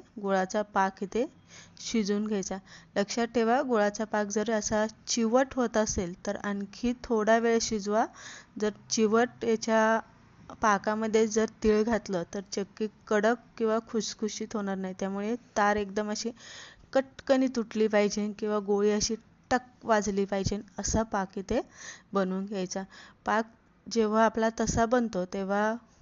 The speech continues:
पाकाचा कलर बदलला जातो आणि नंतर ना आपल्याला यामध्ये तीळ घालून घ्यायचे. आता तीळ घातले तर इथे गॅस आपल्याला बारीक ठेवायचा आहे, मोठा अजिबात ठेवायचा नाही आहे.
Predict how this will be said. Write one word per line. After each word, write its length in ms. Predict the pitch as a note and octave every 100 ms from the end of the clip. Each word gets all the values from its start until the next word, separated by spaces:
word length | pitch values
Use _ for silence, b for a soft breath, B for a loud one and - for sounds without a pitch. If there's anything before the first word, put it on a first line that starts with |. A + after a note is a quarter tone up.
| _
पाकाचा 480 | G3+ F#3 G#3 G#3 A3+
कलर 460 | A3+ A3 G#3 A3
बदलला 580 | A#3 G#3 F#3 G3+ A3 A#3
जातो 400 | A3 G3 G3+ C4 - C4
आणि 260 | G#3+ G3 G#3+ A3
नंतर 540 | - G3+ A3 A3+ A#3 A#3+
ना 140 | B3
आपल्याला 320 | A#3 A3+ G#3+
यामध्ये 460 | G#3 G3+ G3 G3 A#3 B B B B _ -
तीळ 220 | A3+ A3+
घालून 360 | B3 G#3+ G3+ G#3+
घ्यायचे. 380 | G3 F#3 A3 G3 _ _ _ _ _ _ _ _ _ _ B B B B _
आता 220 | G#3 B3
तीळ 540 | B3 - - B3 C4+ C4+
घातले 420 | C4 B3+ G#3+ G3 B3
तर 60 | -
इथे 360 | G#3+ G#3+ - A#3+
गॅस 320 | A#3+ A3 A#3
आपल्याला 380 | G#3 G#3+ G#3+ D4 - - - -
बारीक 460 | G#3 G3+ G#3 C4 -
ठेवायचा 380 | A#3+ G#3 G3 A3+
आहे, 60 |
मोठा 380 | B3 G#3 G3+ G3+
अजिबात 420 | G3 F#3 G3+ G#3
ठेवायचा 480 | A3 A3+ F#3+ F#3+ G3+
नाही 200 | F#3+ F#3+
आहे. 100 | B3+